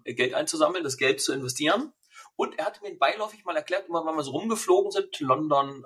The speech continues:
äh, New York und so weiter, „Herr Richter, es wäre eine gute Idee, wenn Ihnen mal was passiert, dass es da jemanden gibt mit einer Kontovollmacht.“ Ah ja, plausibel, machen wir, Kontovollmacht, Attacke.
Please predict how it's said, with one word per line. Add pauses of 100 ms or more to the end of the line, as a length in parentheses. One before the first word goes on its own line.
äh,
New
York
und
so
weiter, (520)
„Herr
Richter, (280)
es
wäre
eine
gute
Idee,
wenn
Ihnen
mal
was
passiert,
dass
es
da
jemanden
gibt
mit
einer
Kontovollmacht.“ (220)
Ah
ja,
plausibel,
machen
wir, (100)
Kontovollmacht,
Attacke.